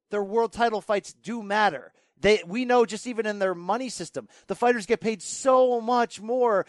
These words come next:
when they become a champion that that's part of it really mattering, that even if it's a crappy in-between pay-per-view in which they are really only going to the boxing model and giving you one good fight, usually that one good fight, you still have to see it. So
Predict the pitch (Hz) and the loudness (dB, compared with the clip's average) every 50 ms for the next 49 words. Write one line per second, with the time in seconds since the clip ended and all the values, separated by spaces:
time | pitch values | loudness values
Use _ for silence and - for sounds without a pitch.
0 | - _ _ 160 202 220 226 220 220 214 202 208 196 - 214 202 196 - - 247 | -6 _ _ -2 0 0 2 2 2 2 2 0 -2 -6 -4 -6 -4 -4 -2 -2
1 | 262 254 - 214 190 175 160 _ - - _ _ - 202 196 185 170 - 196 208 | -2 -2 -2 -4 -4 -4 -4 _ -18 -20 _ _ 2 2 2 2 2 2 0 0
2 | 214 - - - - 240 233 214 208 180 190 165 - 165 165 190 226 247 247 240 | 0 0 -6 -4 0 0 2 2 0 -2 -2 -6 -6 -14 -10 -6 -2 2 4 4
3 | 226 220 220 202 202 208 226 233 226 208 196 185 175 165 180 175 170 185 220 240 | 4 4 2 2 2 4 4 4 4 2 0 -2 2 4 4 4 4 0 -6 -6
4 | 254 269 254 - 233 233 - 196 _ - 233 220 214 - 214 208 202 202 196 214 | -4 -4 -4 -4 -4 -6 -6 -8 _ 0 2 2 2 0 0 -2 -2 -2 -2 -8
5 | - - 214 190 - 196 214 208 - 190 156 160 165 160 151 - - - - - | -8 -8 -8 -4 0 2 2 2 2 -4 -4 0 0 0 0 -2 -6 -18 -8 -6
6 | 160 165 160 185 175 - - - 180 180 170 160 135 _ _ _ _ _ - 156 | -4 0 0 0 0 0 2 4 6 6 6 4 2 _ _ _ _ _ -2 -2
7 | 170 165 185 220 233 226 208 208 208 196 185 147 - 170 185 185 175 - 170 160 | 0 4 4 4 4 4 2 0 0 -2 -4 -4 0 0 0 0 0 -2 -4 -2
8 | 139 160 175 202 196 - 190 175 165 156 151 147 147 151 147 135 156 165 151 160 | 0 2 2 2 2 -2 -10 -6 -2 -2 0 0 -2 -4 -8 -6 -8 -10 -10 -10
9 | 151 147 143 139 135 131 151 170 185 190 156 185 190 180 _ - 180 185 208 226 | -10 -10 -10 -10 -8 -4 -2 -2 -2 -4 -4 -4 -4 -4 _ 0 0 0 0 0
10 | - _ _ _ _ _ 214 311 349 320 269 262 269 254 254 285 269 214 247 247 | -4 _ _ _ _ _ -6 -6 -4 -2 2 2 2 4 2 0 0 -2 -8 -10
11 | - - 285 302 277 220 220 240 269 269 - - - - - 311 311 285 262 190 | -4 0 2 2 2 2 -2 -4 -2 -2 -4 -4 -8 -6 -2 0 2 2 2 2
12 | 214 254 285 269 - - - 202 170 - - 311 330 330 302 220 165 139 117 _ | 0 0 0 0 -2 -4 -12 -10 -8 -8 -6 -4 -2 0 2 2 2 2 0 _
13 | - - - _ - - - 247 233 226 214 196 | -14 -20 -20 _ -12 -4 0 4 4 4 4 2